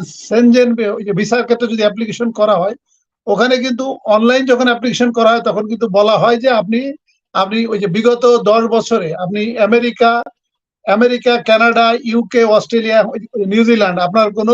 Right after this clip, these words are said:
আহ, মানে আপনি কোনো ভিসা রিফিউজ হয়েছেন কিনা, প্রত্যাখ্যাত হয়েছেন কিনা,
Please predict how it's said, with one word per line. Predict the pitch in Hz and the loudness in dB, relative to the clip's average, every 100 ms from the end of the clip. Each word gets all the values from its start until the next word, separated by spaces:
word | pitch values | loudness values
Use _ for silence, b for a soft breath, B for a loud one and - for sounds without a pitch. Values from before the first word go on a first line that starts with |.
| 240 | 2
আহ, | - 185 | 0 -6
মানে | 190 185 190 | -6 -6 -4
আপনি | 190 190 214 | -4 -4 -4
কোনো | 220 | -2
ভিসা | 185 202 214 | -2 -2 -2
রিফিউজ | 208 190 208 214 208 | -2 -4 -4 -4 -4
হয়েছেন | 208 220 202 | -4 -6 -8
কিনা, | 220 226 | -4 -4
প্রত্যাখ্যাত | 220 202 - 208 - 240 196 | -4 -10 -4 -6 -4 -8 -4
হয়েছেন | 214 208 208 | -4 -4 -8
কিনা, | 208 214 | -8 -10